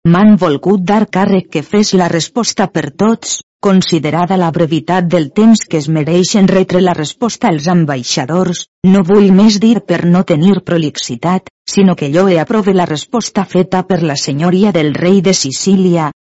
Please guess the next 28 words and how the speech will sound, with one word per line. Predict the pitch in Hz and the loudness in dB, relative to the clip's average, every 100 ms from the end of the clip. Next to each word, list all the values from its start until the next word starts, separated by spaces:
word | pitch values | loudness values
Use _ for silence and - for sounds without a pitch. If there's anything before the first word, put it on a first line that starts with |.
| - | -4
qui | 220 | 0
és | 233 | 0
que | - 180 | 0 -2
serà | - 160 170 | -2 -2 0
molt | 160 175 165 | 0 0 0
ben | 151 131 | 0 -2
fet | - 202 208 - | -2 -4 -2 -2
que | 190 | 0
la | 175 | 2
majestat | 170 165 160 - 202 185 | 0 0 -4 -2 -2 0
del | 170 | -2
senyor | 156 - 143 165 185 | -2 -4 -4 -2 0
emperador | 165 156 185 170 151 190 208 | 0 0 0 0 0 2 4
ne | 220 | 4
sia | 196 185 185 165 | 4 0 0 0
consultada | 156 131 - 185 170 196 196 180 | -2 -4 -2 0 0 0 0 0
a | 175 | 0
fi | - | 0
que | 220 180 | 0 -2
vostra | 147 151 - 185 | -4 -6 -4 -4
senyoria | 160 143 143 135 190 185 | -4 -4 -4 0 2 2
reste | 180 240 - 202 | 2 0 0 -4
sens | - 202 214 - | 2 2 2 0
càrrec, | 220 233 214 - - _ | -2 2 0 -2 -8 _
e | - 180 | -2 0
nosaltres, | 156 170 208 202 202 202 180 - _ _ | 0 0 0 0 0 0 -2 -6 _ _
per | 202 175 | -2 0
so | 208 | 0